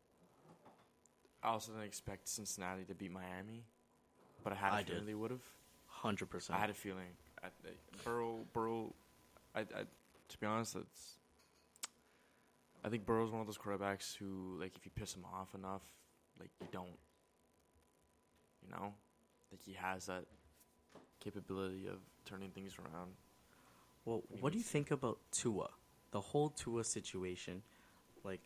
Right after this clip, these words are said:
Speaker 2: me personally, I, I've
Speaker 1: I don't
Speaker 2: never
Speaker 1: think
Speaker 2: been
Speaker 1: he's good.
Speaker 2: so,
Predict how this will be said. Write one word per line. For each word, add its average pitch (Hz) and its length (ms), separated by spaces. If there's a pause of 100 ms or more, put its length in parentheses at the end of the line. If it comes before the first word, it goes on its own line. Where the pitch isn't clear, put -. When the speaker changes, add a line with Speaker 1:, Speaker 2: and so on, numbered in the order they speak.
(120)
Speaker 2:
me 170 160
personally, 120 880 (160)
I, 135 440 (920)
I've 117 180
Speaker 1:
I - 20
don't 113 40
Speaker 2:
never 107 180
Speaker 1:
think 117 100
Speaker 2:
been 113 100
Speaker 1:
he's 104 120
good. 104 80
Speaker 2:
so, 110 160